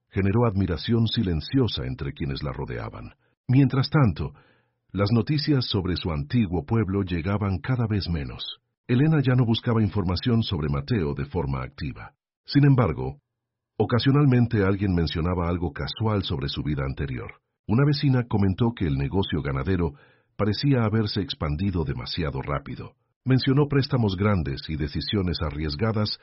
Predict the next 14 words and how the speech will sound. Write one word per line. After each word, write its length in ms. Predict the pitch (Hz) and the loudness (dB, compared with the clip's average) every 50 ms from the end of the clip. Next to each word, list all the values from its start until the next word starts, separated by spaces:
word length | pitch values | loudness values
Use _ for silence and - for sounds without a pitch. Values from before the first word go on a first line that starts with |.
| _ - _ _ _ _ _ _ _ | _ -20 _ _ _ _ _ _ _
tomadas 480 | - 98 92 98 87 69 67 65 - | 2 2 4 4 2 0 -2 -6 -6
por 220 | - 87 82 73 82 | -4 -4 -4 -2 -2
Mateo. 480 | 90 95 - 98 67 57 - - - _ _ _ _ _ _ _ | -4 -2 -2 -4 -4 -4 -10 -16 -20 _ _ _ _ _ _ _
Elena 320 | 104 110 135 170 185 175 | 2 4 4 4 4 2
escuchó 440 | 151 143 - 127 110 - 147 139 135 | 2 0 0 -4 -2 2 2 2 2
sin 220 | 123 - 127 104 | 2 0 0 0
mostrar 400 | 95 85 78 - - 113 110 101 | 2 0 -2 -2 -2 -2 0 0
interés 380 | 101 98 87 - 85 76 82 - - | 0 -2 -2 -2 -2 -2 -2 -4 -4
excesivo, 640 | 82 71 - - 78 - - 78 64 55 60 - - _ _ _ _ _ _ _ _ _ _ | -8 -6 -4 -6 -6 -4 -4 -6 -6 -6 -8 -12 -14 _ _ _ _ _ _ _ _ _ _
concentrada 680 | - 104 101 - 127 113 104 127 131 127 113 113 110 | 0 0 2 4 2 2 4 2 2 2 2 2 2
en 80 | 104 92 | 2 2
sus 220 | - 101 85 - | 0 -2 -6 -4
propios 400 | - 90 80 71 - 92 82 - | -2 -2 -2 0 0 -4 -4 -4
proyectos. 640 | - 78 69 62 67 65 - - - 57 - - | -4 -6 -4 -4 -6 -8 -8 -14 -10 -10 -10 -10